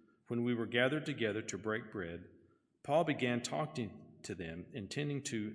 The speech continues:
leave the next day. And he prolonged his message until midnight. And there were many lamps in the upper room where we were gathered together. And there was a young man named Eutychus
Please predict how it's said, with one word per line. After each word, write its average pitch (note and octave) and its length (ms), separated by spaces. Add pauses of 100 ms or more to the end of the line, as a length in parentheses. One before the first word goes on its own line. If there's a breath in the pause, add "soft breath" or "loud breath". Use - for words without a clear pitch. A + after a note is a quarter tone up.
leave G#2 380
the F#2+ 60
next F#2 280
day. F#2+ 360 (1300 soft breath)
And A#2+ 120
he C3 80
prolonged D#3 480
his A#2+ 200
message A#2+ 460
until G2+ 260
midnight. G2 520 (920)
And G2+ 100
there A2 120
were A2 100
many C#3 300
lamps B2+ 500
in G2+ 120
the G2 140
upper A2+ 220
room G#2 480
where F#2+ 140
we F#2+ 140
were F#2+ 100
gathered F#2+ 380
together. G2 480 (1000 soft breath)
And A2+ 80
there B2 80
was B2+ 140
a C3 60
young E3 280
man B2+ 300
named A2+ 260
Eutychus - 680